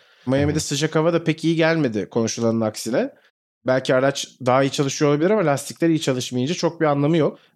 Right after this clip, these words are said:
Speaker 1: Dolayısıyla belki de Ferrari'nin böyle bir dezavantajı oldu diyebiliriz. Buna rağmen Max Verstappen'in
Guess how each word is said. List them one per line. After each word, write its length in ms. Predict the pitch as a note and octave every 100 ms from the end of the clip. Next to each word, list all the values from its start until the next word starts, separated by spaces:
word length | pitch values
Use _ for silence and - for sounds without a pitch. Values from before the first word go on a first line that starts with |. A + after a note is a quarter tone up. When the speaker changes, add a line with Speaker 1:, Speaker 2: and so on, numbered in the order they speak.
| -
Speaker 1:
Dolayısıyla 760 | B2 B2+ C3+ - D#3 D3+ G#3 - _ -
belki 440 | B2+ C#3+ D3 -
de 280 | C#3 F3 - - - -
Ferrari'nin 500 | - C3+ C3 B2+ E3
böyle 240 | D3 C3 D3+
bir 240 | - -
dezavantajı 760 | C3 C#3+ C#3+ C3+ B2+ C3 B2+ F#3
oldu 420 | C#3+ C3+ C#3 F3+
diyebiliriz. 640 | D#3 D3+ D#3 D3 G#3 - - - - -
Buna 240 | B2 D3 G3
rağmen 380 | F#3 A3 C4+ - _
Max 260 | B2+ C3 -
Verstappen'in 720 | C#3+ C#3 G3 F#3 E3+ A#3